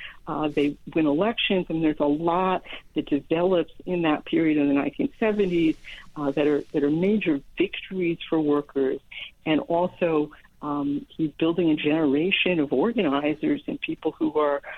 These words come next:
are drawn, and lawyers and teachers and students who, you know, flock to Delano to be part of this very, very exciting movement.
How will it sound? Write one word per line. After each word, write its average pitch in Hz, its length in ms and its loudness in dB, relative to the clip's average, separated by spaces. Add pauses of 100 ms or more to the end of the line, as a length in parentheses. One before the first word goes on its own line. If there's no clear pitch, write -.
(160)
are 165 100 2
drawn, 156 760 2
and 135 200 -4
lawyers 180 520 2
and 135 240 0 (440)
teachers 170 560 2 (120)
and 139 180 0 (120)
students 214 440 0 (240)
who, 170 360 0
you 160 180 0
know, 143 160 2 (100)
flock 165 320 0 (120)
to 175 100 0
Delano 165 500 0
to 156 80 -2
be - 160 -2 (240)
part 208 240 0
of 170 140 0
this 147 160 -2 (120)
very, 156 560 0 (420)
very 208 360 2
exciting 190 680 -2
movement. 247 580 0